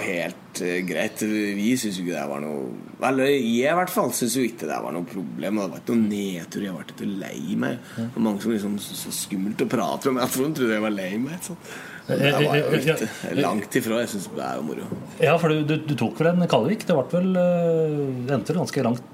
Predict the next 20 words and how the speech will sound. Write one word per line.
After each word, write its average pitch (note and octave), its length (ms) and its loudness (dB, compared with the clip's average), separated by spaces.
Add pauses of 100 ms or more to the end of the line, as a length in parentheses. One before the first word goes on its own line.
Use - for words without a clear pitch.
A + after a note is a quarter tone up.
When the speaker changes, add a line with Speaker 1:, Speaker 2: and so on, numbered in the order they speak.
(100)
Speaker 2:
langt B2+ 240 2
ned, G#3+ 160 6
for G3 140 2
å - 20 2
si E3+ 80 2
det. D3 80 0
Speaker 1:
Du, D#3+ 160 8
jeg C#3+ 240 6
har, C3 240 4
jeg A2+ 80 4
har C3+ 240 4
sisteplass, D3 540 2 (180)
Speaker 2:
Ja. B2 140 2
Speaker 1:
eh, A#2 500 4
men A2+ 220 2
vi A2+ 120 2
var F#2 200 0
jo - 100 -2
finalen B2+ 400 0
da C3 60 0